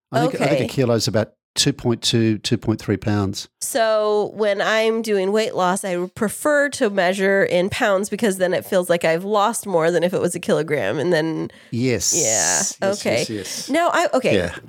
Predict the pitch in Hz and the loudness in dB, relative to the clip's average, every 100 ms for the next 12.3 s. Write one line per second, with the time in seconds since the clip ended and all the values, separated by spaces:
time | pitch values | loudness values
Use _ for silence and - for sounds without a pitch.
0 | - 226 214 320 403 359 - 285 214 - | -6 -6 -4 -2 0 0 0 0 0 0
1 | 214 208 190 - 165 160 - 196 - 202 | -2 0 -2 0 0 0 0 -2 0 0
2 | 208 220 240 202 202 202 202 190 175 190 | 0 0 0 0 -2 -4 -2 0 0 0
3 | 190 190 185 - 202 220 233 240 240 240 | 0 0 -2 -4 -2 0 0 0 0 0
4 | - 196 196 190 196 190 190 185 - 196 | 0 -2 -2 -4 -2 -2 0 0 0 0
5 | 190 - 190 - 196 - 190 196 190 180 | 0 0 -6 -2 -2 0 -2 0 0 0
6 | 185 170 165 185 - - - _ 208 190 | 0 0 0 -2 -4 -18 -20 _ 0 2
7 | 190 185 - - 202 247 - 359 - - | 2 0 -2 -4 -2 -2 0 -2 -2 -2
8 | 233 233 208 156 170 - 127 - 302 403 | 0 0 2 2 2 0 -4 -2 -2 0
9 | 453 330 208 214 240 - 190 - 180 165 | 2 2 2 0 -2 -4 -4 0 2 2
10 | 170 - - _ _ - 226 226 208 208 | 2 -4 -20 _ _ -4 -2 0 2 2
11 | 226 262 - - 190 - - - 190 180 | 2 0 -6 -4 -4 -2 -4 -2 0 2
12 | 135 - | 2 0